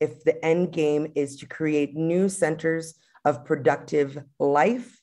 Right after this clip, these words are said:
livelihood, and for the people who live there. I think if we get this right, um,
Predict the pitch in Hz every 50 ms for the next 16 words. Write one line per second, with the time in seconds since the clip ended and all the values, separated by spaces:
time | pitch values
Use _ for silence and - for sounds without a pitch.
0 | _ _ _ _ _ _ _ 147 160 156 156 160 160 170 170 156 131 151 143 139
1 | 143 - - 151 131 123 - 139 127 127 143 143 156 127 135 127 123 123 123 123
2 | 127 131 127 131 139 - - - _ _ - _ _ - 143 135 - 156 147 143
3 | 156 160 160 175 175 147 123 180 190 185 - 208 185 185 - 156 156 156 135 139
4 | 180 226 233 - - - _ _ _ _ _ _ - 160 151 147 139 139 135 135
5 | 139 139 139 139 143